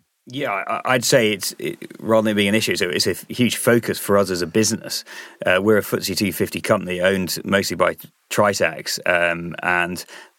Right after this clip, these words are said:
there is, there are a number of pressure points here. Um, you've got investors who now are putting pressure on, um, on funds and developers to develop, um, greener product and more environmentally friendly, uh, and, and, and, and lower energy usage,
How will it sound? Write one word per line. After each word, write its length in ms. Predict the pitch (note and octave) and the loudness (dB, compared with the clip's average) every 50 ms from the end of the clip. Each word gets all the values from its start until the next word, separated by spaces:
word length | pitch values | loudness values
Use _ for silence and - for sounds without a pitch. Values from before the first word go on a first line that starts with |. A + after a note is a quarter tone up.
| - | -2
there 340 | G#2+ G#2+ G2+ G2 G2 F#2+ F#2+ | 2 4 4 4 4 4 4
is, 320 | G2 F#2+ F#2 F2 - - | 4 2 2 2 0 -2
there 240 | - - G#2+ A2 G2+ | -4 0 0 2 2
are 40 | G2+ | 4
a 40 | G2+ | 4
number 340 | G#2+ A#2 A#2 A2+ G2+ G2 F2+ | 4 4 4 4 4 2 0
of 80 | - | 0
pressure 300 | - - A#2 G2+ - - | 2 0 0 0 0 -4
points 340 | - - F#2+ E2 E2 D#2+ - | -2 -2 -2 -2 -2 -6 -6
here. 300 | - E2+ - - - F#2+ - - - - - - - _ | -6 -4 -4 -4 -4 -6 -6 -14 -18 -18 -18 -20 -18 _
Um, 400 | - G2 F#2+ F#2 F2+ F#2 F#2 F#2 - - | 0 2 2 2 2 0 -2 -4 -6 -8
you've 220 | - - G#2+ G2 F#2+ | -6 -4 -4 -2 0
got 140 | G#2 G2 G2 | 2 2 2
investors 640 | F#2+ F2+ F#2+ A#2+ A2+ - - - - G#2+ F#2 - - | 0 2 2 2 2 2 -2 0 0 0 0 -2 -4
who 240 | - G2 F#2+ F#2 F2+ | -2 0 0 0 2
now 280 | F#2 F#2+ F#2 F#2 F#2 | 0 0 0 2 0
are 60 | F2+ | 0
putting 240 | - - G2+ F#2+ F2+ | -2 -2 -4 -4 -4
pressure 440 | D#2+ - A2 F#2 - - - F#2 F#2 | -2 0 -2 0 0 -2 -2 0 0
on, 320 | F2+ F2+ F2+ F2 F2+ F2+ - - | 0 0 -2 -4 -8 -10 -10 -4
um, 420 | - F2+ F#2 F2+ F2+ F#2 F2+ - - - - - - _ - | -2 -2 -2 -2 -2 -4 -8 -10 -14 -18 -18 -20 -16 _ -2
on 200 | - F#2 F2+ F2 | 0 0 0 0
funds 640 | E2 - - - A2 G2 G2 G2+ G#2 G#2+ G#2 G2 - | -4 -4 0 2 2 2 4 4 2 2 2 0 -2
and 300 | - - E2+ E2+ F2 E2+ | -4 -4 -4 -4 -2 -2
developers 640 | F#2 F2 E2+ G2 F#2 F#2 F2+ - - G2 F#2 - - | -2 0 2 2 0 0 -2 -2 -4 -4 -4 -4 -4
to 120 | - - F#2 | -4 -4 -2
develop, 540 | - F#2 F2+ F#2 F2+ F#2 F2+ - - - - - | -2 0 0 0 0 0 -2 -4 -4 -10 -6 -2
um, 280 | F2+ F2 F2 F2+ - | -2 0 0 -2 -6
greener 380 | - - G#2 G#2+ G#2+ G2+ F#2 F2+ | -6 0 2 2 2 2 0 -2
product 520 | - - - G2 F#2+ G2+ A#2+ - - - | -4 0 0 2 4 2 0 0 -2 -4
and 60 | A2+ | -2
more 160 | F#2+ F#2 F#2+ F#2+ | 0 0 2 0
environmentally 800 | F#2 F2 F#2 F#2 F#2+ F#2+ F#2+ F#2+ F#2 F2+ - G2 F#2 F2+ - - | 2 2 0 0 0 0 -2 -2 -2 -4 -4 -6 -6 -6 -8 -12
friendly, 640 | - - - - G#2 G#2 G#2 G2 G2+ G#2+ G#2 G#2+ G2+ - - - - - - | -16 -8 -2 0 2 2 2 2 2 2 2 0 -4 -8 -16 -18 -18 -6 -2
uh, 280 | - G2 F#2 F#2 F#2+ F#2 | 0 0 2 2 0 0
and, 160 | F#2 F#2+ G2 | -2 -2 -2
and, 320 | F#2+ F2+ F#2+ F2+ F2+ - - - | -2 -2 -2 -2 -6 -8 -6 -4
and, 220 | G2 F2+ F2+ - - - - - | -4 -4 -4 -8 -14 -12 -8 -6
and 160 | F2+ F2 F#2 | -4 -2 0
lower 260 | G2 G2+ F#2+ F2+ F2+ | 2 4 4 4 4
energy 300 | F#2+ G#2+ G#2 F2+ F#2+ F2+ | 4 2 2 0 -2 -2
usage, 500 | F2 F2+ F2 - - F#2 E2 E2 - - | -2 -2 -2 0 -2 -2 -2 -2 -4 -4